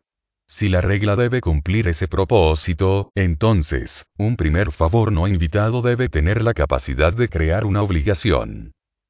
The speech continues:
Recordemos, además, que las relaciones recíprocas confieren una ventaja extraordinaria a las culturas que las fomentan y que, en consecuencia,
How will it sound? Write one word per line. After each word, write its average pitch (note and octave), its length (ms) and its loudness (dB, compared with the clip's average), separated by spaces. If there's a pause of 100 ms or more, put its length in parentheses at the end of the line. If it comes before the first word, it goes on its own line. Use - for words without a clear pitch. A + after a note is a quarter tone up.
(120)
Recordemos, F#2 1000 0
además, F#2 720 -2
que F#2+ 160 0
las F2+ 240 0
relaciones F#2 640 -2
recíprocas F2 640 -2
confieren G#2 480 0
una F#2+ 200 0
ventaja F#2+ 460 0
extraordinaria D#2+ 880 2
a F2 40 2
las A#1+ 200 0
culturas G2+ 560 -4
que G2+ 120 0
las C#2 180 0
fomentan G2 500 0
y B2 80 -4
que, E2 420 0
en F#2+ 180 0
consecuencia, E2+ 880 0